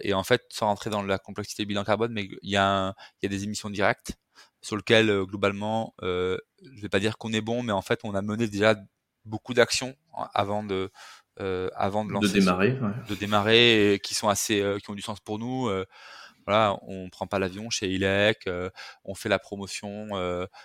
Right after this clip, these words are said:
Speaker 1: de plein de, de plein de démarches. On, on, on essaie, sans forcément, euh, voilà, de manière logique, de dire, bah, en fait, comment, euh, comment accompagner une forme de sobriété, euh,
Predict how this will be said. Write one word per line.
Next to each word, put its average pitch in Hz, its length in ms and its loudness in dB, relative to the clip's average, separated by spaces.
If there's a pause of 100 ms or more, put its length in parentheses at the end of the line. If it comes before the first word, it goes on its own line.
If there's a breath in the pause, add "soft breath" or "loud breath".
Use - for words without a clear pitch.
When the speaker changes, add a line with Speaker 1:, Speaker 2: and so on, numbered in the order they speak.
(160 loud breath)
Speaker 1:
de 98 160 -6
plein 104 240 -2
de, 98 160 -8
de 95 140 -10
plein 104 200 0
de 104 60 -8
démarches. 101 640 0
On, 95 260 -14
on, 98 220 -10
on 98 140 -6
essaie, 123 460 4 (260 soft breath)
sans - 160 -4
forcément, 107 560 -2
euh, - 20 -2
voilà, 107 160 4
de 98 140 -8
manière 98 320 -4
logique, 104 420 -6
de 104 60 -8
dire, 104 160 -4
bah, 95 100 -2
en 95 40 -2
fait, - 180 -8
comment, 101 420 -8
euh, 95 80 -4 (380 loud breath)
comment 104 280 -4
accompagner 107 680 0
une 107 100 -6
forme 104 180 -4
de 95 80 -6
sobriété, 107 720 0 (360 loud breath)
euh, 95 340 -2